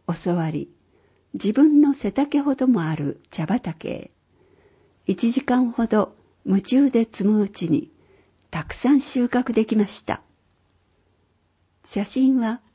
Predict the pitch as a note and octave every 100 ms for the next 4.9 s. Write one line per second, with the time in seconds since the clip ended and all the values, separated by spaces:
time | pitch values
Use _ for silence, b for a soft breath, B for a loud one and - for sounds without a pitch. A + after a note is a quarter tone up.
0 | _ G3 G3 C#4 C#4 D4 C#4 B3+ B3 B3
1 | - G#3+ E3+ D3 D#3+ - b b b _
2 | A#3 D4 D4+ C#4 G3 F3+ F#3+ F#3 F#3+ F#3+
3 | D#3+ - D3 D#3+ - _ _ _ _ _
4 | - A#3+ C#4 C#4 A3 E3 - -